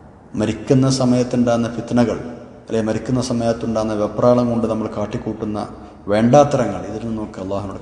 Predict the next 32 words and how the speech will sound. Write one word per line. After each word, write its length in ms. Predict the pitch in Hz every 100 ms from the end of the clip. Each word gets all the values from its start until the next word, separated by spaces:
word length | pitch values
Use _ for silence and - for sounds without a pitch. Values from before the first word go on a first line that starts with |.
| -
കാവൽ 160 | 101
ചോദിക്കണമെന്നാണ്. 580 | 101 98 98 98 101 104
ഇൻഷാ 200 | 123 143
അല്ലാഹ് 200 | 135 131
ആ 20 |
വിഷയം 240 | 127 - 113
നമുക്ക് 300 | 101 - -
പറയാം. 180 | - - - - - - - - - - - - - - -
മരണമടഞ്ഞ 580 | 104 120 143 143 143 147
വ്യക്തി 380 | 135 - - 135
കണ്ണുകൾ 320 | 131 127 143 139 143
തുറന്ന് 280 | 139 135
ദൂരേക്ക് 680 | 123 123 139 143 147 143 135
നോക്കുന്നത് 460 | 131 131 139 135 135
പോലെ 320 | 127 127 123
കിടക്കുന്നത് 600 | 123 120 120 123 120 117
കാണാം, 360 | 107 104 98 95
അല്ലേ? 400 | 110 107 90 - -
കണ്ണുകൾ 380 | 104 117 127 127
ആ 60 | 120
റൂഹിനെ 360 | 120 117 120
പിന്തുടരും 680 | 120 123 120 143 143 135 120
എന്നാണ്. 220 | 110 104
ആ 80 | 104
സമയത്തുണ്ടാകുന്ന, 840 | 107 113 117 117 113 113 113 117
മരണപ്പെട്ട് 520 | 123 107 117 117 - 127
കഴിഞ്ഞാലുള്ള 460 | 120 117 123 123
ഒരു 80 | 123
അവസ്ഥയാണ്. 560 | 123 120 - 127 113 - - - - - - - - - - - - - - - -
ആത്മാവിനെയും 600 | 113 117 139 139 139 139
കൊണ്ടുപോകുന്ന 520 | 135 135 127 127 131 127
മലക്കുകളെ 760 | 120 120 120 127 120 113 -